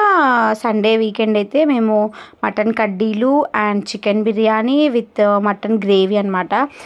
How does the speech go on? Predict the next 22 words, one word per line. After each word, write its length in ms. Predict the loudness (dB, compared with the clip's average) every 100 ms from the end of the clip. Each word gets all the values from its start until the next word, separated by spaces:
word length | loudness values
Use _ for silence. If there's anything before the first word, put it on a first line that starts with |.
| -20 -4
ఆ, 560 | 0 2 2 2 2 2
ప్రెగ్నెన్సీ 440 | 0 0 0 0 0
టైంలో 240 | 0 2
ఏం 560 | 0 2 4 6 4 2
అనిపిస్తే 360 | 0 -2 0
అవి 100 | 2
తినాలనిపిస్తుంది 720 | 2 0 0 0 -2 -2 0 0
కదా, 260 | 2 0
so 180 | 0 0 2 2 0 -10 -8 -6
చాలా 320 | -2 0 0
క్రేవింగ్స్ 500 | 2 2 4 2 0
ఉంటాయి 220 | 0 0 -2
చాలామందికి. 480 | -2 0 0 0 0
నాకైతే 460 | 0 0 -2 0
ఆ 160 | 2 2
రోజు 580 | 2 2 2 4 2 0 -6 -12 -2
మటన్ 380 | 0 2 2 0
కడ్డీలు 460 | 0 0 2 4 4
తినాలని 540 | 2 0 2 0 -2
చాలా 320 | -2 0 2
అనుకున్నాను, 380 | 0 0 0 0
అంటే 200 | 0 0